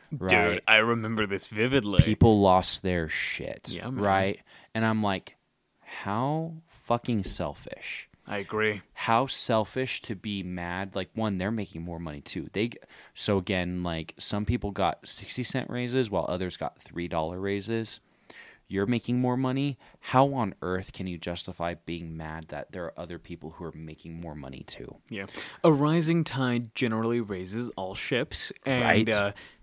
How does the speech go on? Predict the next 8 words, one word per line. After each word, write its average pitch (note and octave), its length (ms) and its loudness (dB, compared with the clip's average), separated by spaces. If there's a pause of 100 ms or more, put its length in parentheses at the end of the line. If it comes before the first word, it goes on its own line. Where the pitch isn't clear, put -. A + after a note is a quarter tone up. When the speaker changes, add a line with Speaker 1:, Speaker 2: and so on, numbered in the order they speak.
(160)
Speaker 1:
not C3 220 -2
only F3+ 280 4
that, B2 460 0 (120)
but A2 540 0 (1120)
it D3 160 10
is C#3+ 220 8
very B2 300 2
selfish A#2 600 -4